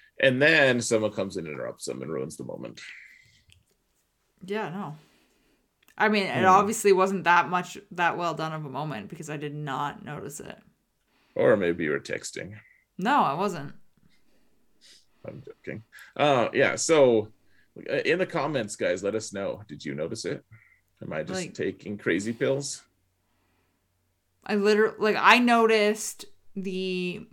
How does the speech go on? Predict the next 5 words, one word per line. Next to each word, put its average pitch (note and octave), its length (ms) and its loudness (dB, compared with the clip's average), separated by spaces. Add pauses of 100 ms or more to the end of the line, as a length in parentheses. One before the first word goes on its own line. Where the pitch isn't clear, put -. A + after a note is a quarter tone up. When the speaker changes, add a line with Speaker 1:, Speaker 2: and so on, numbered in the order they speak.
Speaker 2:
moments F3+ 480 -2
between F3+ 360 -8
Arondir D#3+ 680 -4
and D3+ 220 -10
Bronwyn F3+ 640 -2